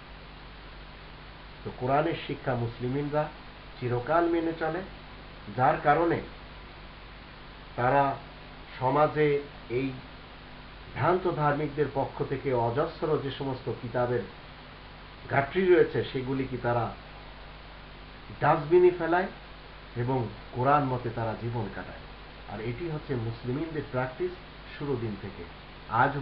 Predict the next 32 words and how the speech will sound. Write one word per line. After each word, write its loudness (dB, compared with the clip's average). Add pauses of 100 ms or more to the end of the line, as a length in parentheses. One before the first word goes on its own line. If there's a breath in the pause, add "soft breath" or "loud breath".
পৃথিবীতে -4
যারা -2
মুসলিম -4
রয়েছে, -4 (580)
তারা -2
জানে 2 (580)
নারীরা 2
কোনোদিন -2
কারোর 0
গোলাম 2
হয় 0
না, 0 (440)
ইসলাম 0
কাউকে -2 (120)
গোলামি 0
করার -2 (380)
শিক্ষা -6
দেয় -4
না। -8 (540)
গোলাম 4
আমরা 0 (100)
সবাই 2 (440)
আল্লাহ -4
তাআলার। -8 (1900)
আর -2
এই 2 (100)
শিক্ষা -2 (440)
কোরআনের 2 (100)
দুই 0
নম্বর 0 (120)
সূরা 0
আল 2